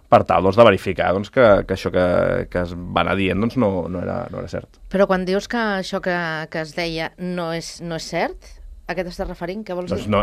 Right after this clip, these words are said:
Speaker 1: doncs no és cert que la Generalitat de Catalunya hagi obtingut de manera fraudulenta dades, eh,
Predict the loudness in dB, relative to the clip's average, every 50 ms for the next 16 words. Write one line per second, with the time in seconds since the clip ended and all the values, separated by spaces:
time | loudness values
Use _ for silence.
0 | 2 4 2 2 4 4 4 4 8 10 10 10 10 10 10 10 12 12 12 12
1 | 12 12 10 8 8 6 4 2 4 2 2 4 4 6 6 6 6 8 8 10
2 | 10 8 8 6 2 0 0 -2 -2 0 2 2 2 2 2 2 2 2 2 2
3 | 4 4 2 2 4 2 2 2 4 4 4 4 4 4 4 4 6 6 6 6
4 | 6 6 4 4 4 0 -6 -14 -20 -20 -14 -4 0 4 6 6 8 8 6 6
5 | 6 6